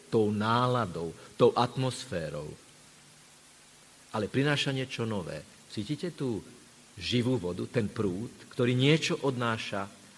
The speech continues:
ale niečo prináša, že je to živé, aktuálne, šité na mieru? Oni sa boja a on im hovorí: "Pokoj vám." A dáva im umelé dýchanie,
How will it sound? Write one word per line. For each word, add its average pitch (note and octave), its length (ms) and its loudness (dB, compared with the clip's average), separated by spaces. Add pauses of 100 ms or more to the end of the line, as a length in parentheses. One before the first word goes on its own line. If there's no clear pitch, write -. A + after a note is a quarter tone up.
ale C3+ 160 6
niečo C#3+ 480 4
prináša, A2+ 560 -4 (160)
že B2+ 240 4
je - 20 -10
to B2+ 140 0
živé, C#3 480 2
aktuálne, B2+ 960 0 (640)
šité D#3 480 6
na A2 160 2
mieru? F3 320 -4 (1040)
Oni D#3+ 240 10
sa A2+ 160 2
boja E3 320 0 (240)
a - 160 -4
on F#3 160 10
im F3+ 160 4
hovorí: E3 400 2
"Pokoj E3+ 560 4
vám." A2 400 0 (580)
A B2+ 80 0
dáva D#3+ 320 6
im C3+ 240 4
umelé E3 320 6
dýchanie, A#2 800 0